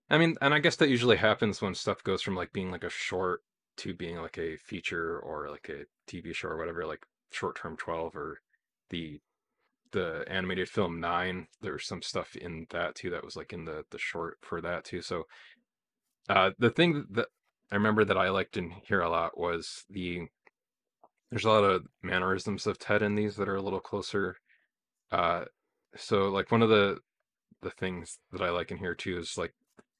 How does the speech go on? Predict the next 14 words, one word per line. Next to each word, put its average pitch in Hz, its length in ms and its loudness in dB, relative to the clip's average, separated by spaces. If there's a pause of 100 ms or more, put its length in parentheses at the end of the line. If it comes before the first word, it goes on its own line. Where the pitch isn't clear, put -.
like, 92 220 -4
the - 60 -8
go-, 113 80 0 (360)
that 104 260 6
basically 92 640 0 (1200)
the, 87 280 -4
like, 87 160 -6
the 95 60 -6
conference 90 440 -4
that 85 100 -6
he 78 60 -6
has 80 180 -8
there, 73 300 -8
like, - 140 -14